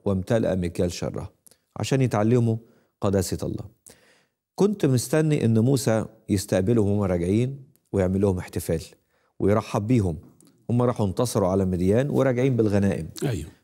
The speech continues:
Speaker 1: بس يقول لنا في عدد تلتاشر: "فخرج موسى وألعازار الكاهن وكل رؤساء الجماعة لاستقبالهم إلى خارج المحلة،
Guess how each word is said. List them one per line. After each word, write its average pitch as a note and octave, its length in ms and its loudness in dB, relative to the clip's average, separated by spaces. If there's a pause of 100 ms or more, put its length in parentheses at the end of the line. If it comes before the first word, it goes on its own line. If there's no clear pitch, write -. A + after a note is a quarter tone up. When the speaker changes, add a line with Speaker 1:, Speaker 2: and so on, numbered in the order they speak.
(100)
Speaker 1:
بس - 180 0
يقول B2 160 4
لنا C3+ 180 4
في G2+ 100 -2
عدد G#2 200 2
تلتاشر: B2 640 -2
"فخرج A#2 520 -2
موسى A2 360 2
وألعازار F#2+ 720 0
الكاهن A#2 560 2 (480)
وكل C#3 340 2
رؤساء A2 460 2
الجماعة G#2+ 480 2
لاستقبالهم A#2 720 0
إلى G2 220 0
خارج A2 300 2
المحلة، C#3 500 0